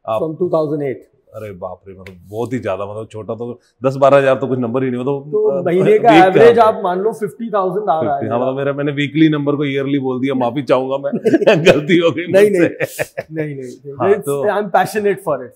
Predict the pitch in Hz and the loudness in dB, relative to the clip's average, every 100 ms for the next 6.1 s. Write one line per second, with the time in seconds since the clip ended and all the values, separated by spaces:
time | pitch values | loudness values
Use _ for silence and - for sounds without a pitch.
0 | 170 160 160 - 147 135 147 143 135 123 | -14 -8 -6 -8 -8 -6 -6 -8 -4 -2
1 | 131 127 139 135 123 131 - 131 135 135 | -2 -4 -4 -2 -2 -2 -2 -4 -4 -4
2 | 147 143 - 123 120 - 127 120 127 120 | -6 -8 -6 -4 -4 0 0 0 0 -2
3 | 120 110 - 123 117 - _ _ - 107 | -2 -10 -10 -10 -10 -14 _ _ -2 0
4 | 107 107 117 113 - 117 113 117 123 127 | 0 -2 -6 -12 -2 0 0 -4 -8 -10
5 | _ _ _ _ 113 107 101 101 107 - | _ _ _ _ -16 -10 -8 -8 -10 -12